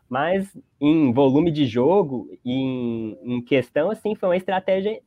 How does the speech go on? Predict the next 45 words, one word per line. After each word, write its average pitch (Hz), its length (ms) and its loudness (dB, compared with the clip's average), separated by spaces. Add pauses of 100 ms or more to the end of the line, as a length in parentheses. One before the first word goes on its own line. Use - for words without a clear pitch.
(480)
boa 156 440 4
dele, 107 320 0
né? 107 240 -4
Porque 120 200 -6
a 127 140 4
prorrogação 131 520 -2
tem 131 120 -4
essa 131 160 -6
regra 123 300 -4
de 113 180 -10
uma, 113 480 -8 (180)
uma 120 220 -6
alteração 120 580 -2
a 127 80 -4
mais 139 540 -4 (580)
e 120 300 2
ele 113 160 0
colocar, 127 640 0
ele 120 140 -2
brin-, 127 300 -2
ele 120 380 -2 (200)
jogar 123 420 2
com 139 160 0
o 131 40 0
cansaço 123 540 -2
do 117 80 -2
adversário 123 640 -2
foi 214 140 -10
uma 247 60 -6
estratégia 131 500 -4
boa 117 300 -2
dele, 135 300 -4
que - 100 -8
eu 190 40 0
esperava 202 440 0
que 208 100 -8
ele 208 100 -8
tivesse 202 320 -6
utilizado 190 500 -4
ontem. 165 320 -4
Foi 120 160 -6
até 131 160 -6
uma 135 60 -4
decepção 170 520 -8
minha 147 340 -2